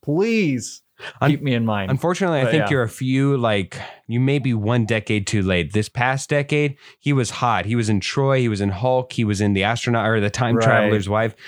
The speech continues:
Speaker 2: He has
Speaker 1: Hey,
Speaker 2: a
Speaker 1: you never know.
Speaker 2: Yeah, yeah. Yeah, I mean, he could
Speaker 1: You
Speaker 2: come
Speaker 1: never
Speaker 2: around.
Speaker 1: know.
Speaker 2: He could come around. All right. Uh, celebrity role models. So this is the part where we wanna each talk about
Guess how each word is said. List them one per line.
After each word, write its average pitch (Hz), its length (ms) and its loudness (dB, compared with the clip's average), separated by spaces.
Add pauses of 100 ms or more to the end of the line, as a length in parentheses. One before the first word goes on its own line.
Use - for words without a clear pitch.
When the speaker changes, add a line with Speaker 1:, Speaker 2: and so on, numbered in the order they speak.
(340)
Speaker 2:
He 165 100 -4
has 220 140 2
Speaker 1:
Hey, 370 80 2
Speaker 2:
a - 20 2
Speaker 1:
you 311 160 0
never 214 280 0
know. 135 280 0
Speaker 2:
Yeah, 262 240 2
yeah. 156 320 -2
Yeah, 151 100 0
I - 20 2
mean, 143 140 2
he 143 100 0
could 277 160 -14
Speaker 1:
You - 20 -14
Speaker 2:
come 196 140 2
Speaker 1:
never 139 140 4
Speaker 2:
around. 143 280 2
Speaker 1:
know. - 40 -14 (180)
Speaker 2:
He 220 100 -4
could 254 160 -6
come 147 200 0
around. 120 340 -2 (400)
All 156 100 0
right. 127 240 0 (180)
Uh, 139 760 0 (460)
celebrity 196 760 0
role 135 340 0
models. 92 580 -2
So 139 200 -2
this 196 240 0
is 226 100 0
the 185 60 2
part 151 320 0
where 127 160 0
we 143 160 0
wanna 180 220 0
each 143 360 -2
talk 143 320 0
about 113 480 0